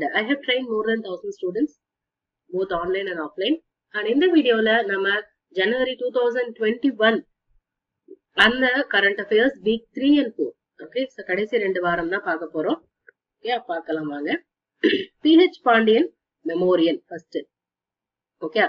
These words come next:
சீஃப் மினிஸ்டர் எடப்பாடி கே பழனிசாமி அவர்கள் inaugurated his statue and deputy chief minister ஓ பி பன்னீர்செல்வம் அவர்கள் வந்து, um, opened the மணி மண்டபம் of former assembly speaker பி ஹெச் பாண்டியன். ஓகே,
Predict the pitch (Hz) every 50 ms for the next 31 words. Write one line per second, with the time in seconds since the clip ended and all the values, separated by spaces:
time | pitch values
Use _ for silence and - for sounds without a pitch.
0 | - - _ _ _ _ - 285 311 302 - 269 247 233 240 233 196 185 190 226
1 | 240 - 269 254 240 240 233 - 226 226 208 190 196 196 214 208 - 214 196 190
2 | 185 175 165 165 160 160 226 320 294 135 202 208 220 240 233 247 240 233 233 233
3 | 226 233 202 - - _ _ _ _ - 190 175 175 175 - - 196 247 359 -
4 | _ _ _ _ _ _ - 214 214 220 208 208 214 214 294 302 - 349 311 311
5 | 285 262 262 - 226 226 220 - 220 180 151 - - 196 214 208 - 254 240 -
6 | - _ _ _ _ - 208 196 220 240 247 233 220 202 196 185 185 175 156 143
7 | 151 156 - - _ _ _ _ _ _ _ _ _ - - 185 202 233 262 254
8 | 226 202 185 170 160 156 147 139 135 131 123 - _ _ - 202 226 220 - 254
9 | 254 226 196 185 196 262 330 - 359 190 196 226 311 349 311 262 226 220 214 -
10 | 202 208 208 - 175 185 190 - - 208 196 202 220 233 247 262 254 - 170 185
11 | 185 - 247 247 240 226 254 262 - - - 208 185 - - 147 - - 196 214
12 | 214 202 - - - 185 165 156 151 139 - _ _ _ _ _ _ _ _ _
13 | _ 151 160 156 - 220 285